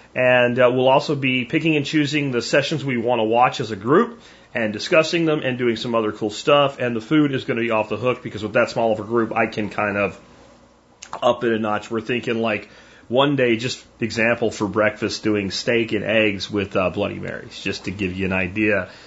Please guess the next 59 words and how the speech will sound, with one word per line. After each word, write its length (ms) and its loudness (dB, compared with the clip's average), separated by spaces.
It'll 160 2
be 160 0
two, 380 0
two 220 0
days 260 2
with 100 -6
some 140 -8
really 240 2
cool 240 -4
people. 360 -4
And 100 -6
again, 240 2
a 20 -2
very 160 2
small, 480 2
intimate 380 0
group 340 2
compared 280 2
to 60 -4
normal 280 0
things. 280 -4
So 80 -8
just 180 -10
wanted 160 -2
to 80 -8
prime 240 -2
the 60 -6
pump 180 -2
with 100 -4
that. 220 0
All 120 4
right, 180 0
so 100 0
more 240 2
info 280 2
will 100 2
come 180 -4
on 60 0
that 140 -4
probably 680 0
tomorrow 560 0
in 60 -2
a 60 -2
blog 380 0
post, 400 -2
and, 320 -4
uh, 300 0
it 100 -4
will 140 0
probably 480 2
be 160 0
that 100 0
we 180 0
let 220 0
the 80 -10
tickets 380 -10
go 160 -2
on 120 -2
sale, 600 2